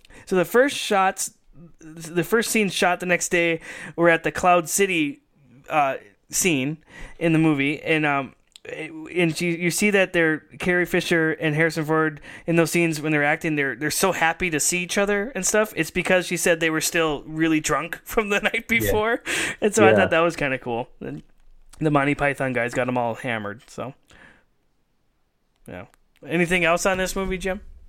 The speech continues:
Speaker 2: Nope, that's it, man.
Speaker 1: <sighs> Oh, I gotta watch that tonight. I'm so excited. I love Star Wars. So,
Speaker 2: when I was, uh, happily unemployed, um, w-, after I got a job and I hadn't started it yet,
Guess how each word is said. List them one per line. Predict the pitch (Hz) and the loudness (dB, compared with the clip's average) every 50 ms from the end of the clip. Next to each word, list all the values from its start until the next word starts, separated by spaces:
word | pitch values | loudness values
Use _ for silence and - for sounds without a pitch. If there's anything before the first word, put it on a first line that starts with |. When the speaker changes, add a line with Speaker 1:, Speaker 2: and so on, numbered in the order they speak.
| - - - - - - - | -20 -20 -16 -14 -10 -4 0
Speaker 2:
Nope, | 101 101 113 135 175 175 - | 2 4 4 4 2 2 4
that's | - 156 156 160 - | 4 4 4 4 4
it, | 151 170 196 139 | 2 2 2 0
man. | 107 95 101 110 120 117 - | 0 0 0 -2 -2 -6 -10
Speaker 1:
<sighs> | - - - _ _ _ _ _ _ _ _ _ - | -16 -20 -20 _ _ _ _ _ _ _ _ _ 0
Oh, | - 240 202 156 131 - - 165 | 2 2 2 2 -2 -8 -6 -4
I | 170 160 | -4 -2
gotta | 139 113 101 | -2 -2 -2
watch | 98 104 104 - - | -2 -4 -4 -4 -6
that | 113 107 - | -8 -8 -10
tonight. | - 131 117 113 113 110 | -10 -10 -8 -8 -8 -8
I'm | 110 - | -10 -10
so | - - 127 | -8 -6 -6
excited. | 104 - - 117 107 107 | -6 -6 -6 -4 -4 -2
I | |
love | 123 139 131 117 - | 0 -2 -2 -4 -4
Star | - - - 101 104 | -10 -8 -6 -6 -4
Wars. | 101 101 107 110 - - - - _ _ | -4 -6 -8 -8 -10 -12 -16 -18 _ _
So, | - - 123 117 117 - _ _ _ _ _ _ _ _ _ _ _ _ _ _ _ - - | -18 -16 -14 -14 -14 -16 _ _ _ _ _ _ _ _ _ _ _ _ _ _ _ -2 2
Speaker 2:
when | 120 117 117 | 4 6 6
I | 120 120 | 6 6
was, | 117 117 113 107 104 | 6 6 4 6 6
uh, | 110 107 104 101 98 98 98 - - - - _ _ _ - _ _ - | 4 6 6 6 4 4 2 0 -2 -6 -14 _ _ _ -20 _ _ -8
happily | - - 139 123 - 123 117 113 110 | 0 2 2 4 4 4 4 4 4
unemployed, | 104 104 98 - - 107 107 104 98 98 - - _ _ _ _ _ _ _ _ _ - - | 2 2 0 2 2 4 4 4 2 0 -6 -16 _ _ _ _ _ _ _ _ _ -2 2
um, | 117 104 104 101 98 95 95 95 92 - _ _ - | 4 4 6 6 4 4 2 0 -2 -4 _ _ -2
w-, | 123 123 120 123 - | 2 2 4 4 6
after | 123 131 135 - 143 | 4 4 4 6 4
I | 120 113 | 4 6
got | 117 117 | 6 4
a | 110 104 | 4 4
job | 104 110 104 101 104 98 | 4 6 6 6 6 4
and | 104 104 | 4 2
I | 92 | 4
hadn't | 104 107 98 87 - | 4 2 0 0 -6
started | - - 101 98 98 101 95 92 | 0 2 2 4 4 4 2 2
it | 90 82 | 0 2
yet, | 90 92 90 92 - - | 2 2 2 2 0 -4